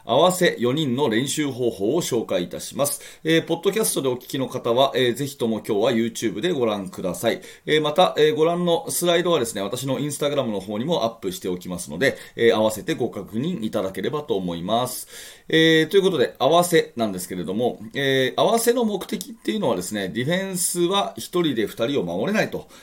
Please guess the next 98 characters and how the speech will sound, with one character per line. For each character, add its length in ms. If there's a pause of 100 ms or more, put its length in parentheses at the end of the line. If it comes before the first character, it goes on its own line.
ね、 140
デ 100
ィ 20
フ 60
ェ 100
ン 60
ス 140
は 160
一 60
人 160
で 160
二 200
人 140
を 20
守 140
れ 160
な 120
い。 60 (100)
え 100
ー、 20
こ 160
う 60
い 100
う 60
状 200
態 200
に 100
す 160
る 100
こ 140
と 100
で 60
す 100
ね。 160 (280)
え 120
ー、 80
ボ 240
ー 40
ル 100
を 100
守 320
り 60
に 80
行 80
っ 40
た 120
ら 160
自 160
分 160
の 80
マ 140
ー 60
ク 100
マ 100
ン 100
が 300
ノ 140
ー 40
マ 100
ー 40
ク 100
に 60
な 80
っ 60
ち 100
ゃ 60
う 40
し、 300 (260)
え 200
ー、 20
自 160
分 160
の 80
マ 160
ー 60
ク 140
を 200
守 260
っ 60
て 80
い 60
た 100
ら 180
ボ 200
ー 20
ル 120
を 80
ヘ 120
ル 100
プ 220
い 80
け 140
な 80
い 80
と 80 (260)
い 80
う 80
ね、 200